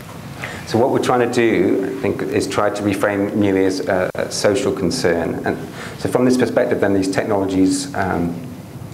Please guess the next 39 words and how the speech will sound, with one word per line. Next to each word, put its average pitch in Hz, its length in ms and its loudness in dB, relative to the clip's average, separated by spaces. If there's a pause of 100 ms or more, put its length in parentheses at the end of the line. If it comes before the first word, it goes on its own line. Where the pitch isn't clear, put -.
(300)
can 98 180 2
be 107 260 4 (100)
viewed 110 540 2
more 113 320 4
in 123 80 2
terms 107 260 2
of - 40 0
the 104 60 4
opportunities 101 680 0
that - 160 -2
they, 90 240 4
they 90 180 4
present 90 400 -2
for - 60 -6
social, - 420 0 (220)
uh, 90 220 0
interaction 87 600 -2 (380)
and 95 80 2
how 104 160 2
we 104 240 2
orient 98 500 4
these, 95 340 2
um, 90 260 -2
opportunities 92 640 0
to - 160 -2
enact 92 320 0
particular - 340 -2
kinds 90 380 -2
of 87 280 2 (440)
relationships 92 640 2
and 90 120 0
create 90 500 2
meaning 101 360 4
in 92 80 2
the 87 80 0
context 90 420 -4
of 90 100 2
everyday 85 520 2 (160)
practice. - 720 -6